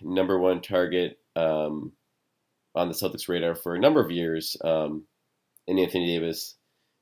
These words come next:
is off the board as he heads to the Lakers for a package featuring Lonzo Ball, Brandon Ingram, Josh Hart, the number one, number four overall pick, and two first round picks with some,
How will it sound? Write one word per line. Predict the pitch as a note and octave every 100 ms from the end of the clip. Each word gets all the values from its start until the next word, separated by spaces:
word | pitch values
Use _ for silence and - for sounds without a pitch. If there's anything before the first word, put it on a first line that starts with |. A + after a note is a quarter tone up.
| -
is | G#2+ G2
off | F#2 -
the |
board | D#2+ E2+ E2+
as | E2 D#2
he | F2
heads | F2+ F2 -
to | F2+
the | E2
Lakers | E2+ D#2+ E2 D#2+ - - -
for | E2+ D#2+ D#2 D2+ - _ _ _ _ _ _ _ -
a | C#2 D2
package | - G2 F2+ F2+
featuring | - G2 G#2 F#2 F2+
Lonzo | G2+ G#2+ G2+
Ball, | G2 G2 G2 F#2
Brandon | F2+ F2+
Ingram, | G#2+ G#2 G#2+ G2+ G2+ G2 F#2+ - - -
Josh | F2+ D#2+ -
Hart, | - G#2+ G#2 G2 - _ _ - -
the | F2+
number | F2+ E2
one, | E2+ F2 -
number | F#2 F2
four | - A2+ B2
overall | G2 F#2 F2
pick, | F2 F#2 E2+ - - _ _ _ _ _ _ _ -
and | F2 F2+ F2
two | - G2+ F#2+ F2+
first | - F2+ F2 -
round | E2+ E2 -
picks | E2 - - -
with | D#2+ D#2
some, | - D#2+ D#2 D#2 D2+